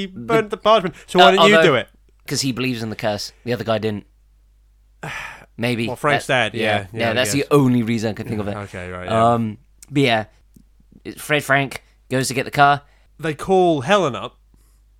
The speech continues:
Speaker 2: Do they? Oh.
Speaker 1: Yeah, 'cause they've, she's
Speaker 2: I thought
Speaker 1: locked
Speaker 2: she was
Speaker 1: up.
Speaker 2: at her house.
Speaker 1: Yeah, she is.
Speaker 2: Uh,
Speaker 1: She's locked
Speaker 2: oh, yeah,
Speaker 1: up in
Speaker 2: they
Speaker 1: her
Speaker 2: phone
Speaker 1: house.
Speaker 2: up, yep.
Speaker 1: Remember, 'cause you were like, "What the fuck is that at her feet?" And I said, "It's a dog."
Speaker 2: Oh, yeah, that was
Speaker 1: Yeah.
Speaker 2: a weird bit.
Speaker 1: Yeah, but, um,
Speaker 2: Although that comes in later.
Speaker 1: they go,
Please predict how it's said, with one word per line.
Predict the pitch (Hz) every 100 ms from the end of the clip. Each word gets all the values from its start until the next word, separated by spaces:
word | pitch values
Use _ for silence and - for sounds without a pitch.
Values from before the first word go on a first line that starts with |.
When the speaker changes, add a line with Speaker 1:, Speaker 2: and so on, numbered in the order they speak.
| _
Speaker 2:
Do | - 107
they? | 139 131
Oh. | 120 131 127
Speaker 1:
Yeah, | 156 151
'cause | 151 135
they've, | 160 151 - _
she's | - 190 165 - -
Speaker 2:
I |
thought | 143 202
Speaker 1:
locked | 165
Speaker 2:
she |
was | 143
Speaker 1:
up. | 175
Speaker 2:
at | 113
her | 104
house. | 123 117 - -
Speaker 1:
Yeah, | 180
she | - 185
is. | - - -
Speaker 2:
Uh, | 113 127
Speaker 1:
She's | 139
locked | 202
Speaker 2:
oh, | 202
yeah, | 190
Speaker 1:
up |
in | -
Speaker 2:
they |
Speaker 1:
her | 180 160
Speaker 2:
phone | 175 117
Speaker 1:
house. | 107 -
Speaker 2:
up, | 95
yep. | 104 101
Speaker 1:
Remember, | 196 175 143
'cause | 151
you | 208
were | 175
like, | 165
"What | 185
the | 165
fuck | - 202
is | 156
that | 165
at | 147
her |
feet?" | 127 196 143
And | 110
I |
said, | 135
"It's | 135 123
a |
dog." | - 185 104 - _
Speaker 2:
Oh, | 175 226 240
yeah, | 208 233
that | 202
was | 160
Speaker 1:
Yeah. | 147
Speaker 2:
a |
weird | 139 147
bit. | 131 165 147
Speaker 1:
Yeah, | 147 - - - -
but, | 190 190
um, | 185
Speaker 2:
Although | 139 131 127
that | 117
comes | 117 113
in | 107
later. | 104 98
Speaker 1:
they | 170
go, | 190 208 202